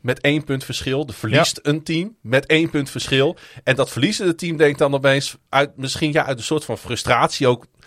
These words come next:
Speaker 1: Hè,
Speaker 2: Ja.
Speaker 1: omdat je zo'n further verliest. We gaan een klacht indienen.
Speaker 2: Ik vond hierbij, eh, een paar dingen opvallend, maar ik weet niet helemaal precies hoe het spelregeltechnisch, eh, geregeld is.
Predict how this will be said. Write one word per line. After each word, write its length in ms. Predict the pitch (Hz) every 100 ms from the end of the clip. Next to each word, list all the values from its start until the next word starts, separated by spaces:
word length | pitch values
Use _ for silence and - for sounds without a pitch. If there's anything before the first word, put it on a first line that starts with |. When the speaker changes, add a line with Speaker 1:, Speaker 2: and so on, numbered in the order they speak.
| - _
Speaker 1:
Hè, 100 | -
Speaker 2:
Ja. 60 | 139
Speaker 1:
omdat 240 | 139 104
je 80 | 135
zo'n 160 | 127 107
further 500 | - 143 170 175 160
verliest. 560 | - 139 160 233 - - - _ _ _ _ _ _
We 80 | 147
gaan 120 | 151
een 60 | 160
klacht 280 | 156 120 -
indienen. 420 | 85 82 80 80
Speaker 2:
Ik 140 | 151 -
vond 200 | 165 147
hierbij, 540 | 160 175 143 139 131
eh, 300 | - - - -
een 140 | 131
paar 300 | - 143 147
dingen 460 | 127 135 127 120 123
opvallend, 500 | 117 - 139 170 165
maar 100 | 131
ik 80 | 131
weet 120 | 131
niet 140 | 143
helemaal 280 | 139 135 127 -
precies 300 | 113 131 135
hoe 100 | 117
het 100 | -
spelregeltechnisch, 1080 | - 117 117 110 113 - 123 - 104 -
eh, 160 | - 104
geregeld 480 | - 104 104 104 104
is. 180 | 147